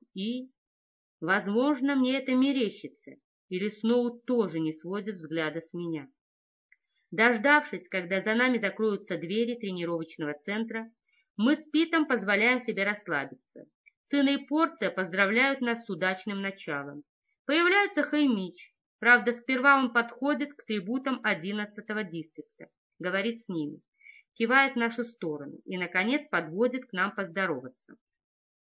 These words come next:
Рубаку я помню, много лет подряд видела на экране, как он опрокидывает бутылку-другую в компании Хаймича.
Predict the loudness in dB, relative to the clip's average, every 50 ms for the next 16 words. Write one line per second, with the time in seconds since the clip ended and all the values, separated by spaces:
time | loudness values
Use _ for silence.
0 | _ _ _ _ _ -20 -20 _ _ _ _ _ -2 2 2 4 8 8 8 8
1 | 8 6 4 4 4 4 2 -2 -8 -6 -4 -4 -4 -4 -4 -4 -2 0 0 0
2 | 0 0 0 0 -2 -2 0 0 0 2 2 2 2 2 0 -4 -4 -4 -2 -2
3 | -2 -2 0 -2 -2 -2 -4 -4 -2 0 0 0 0 -2 -4 -10 -14 _ _ _
4 | _ _ _ _ _ -4 0 0 0 2 0 0 0 -2 -2 0 2 2 2 2
5 | 0 -6 -4 -4 -4 -4 -4 -6 -6 -8 -6 -6 -6 -6 -6 -8 -8 -8 -6 -6
6 | -8 -6 -6 -6 -6 -6 -6 -6 -6 -6 -4 -2 -2 -2 -2 -2 -4 -6 -6 -4
7 | -4 -4 -4 -4 -6 -8 _ -20 -20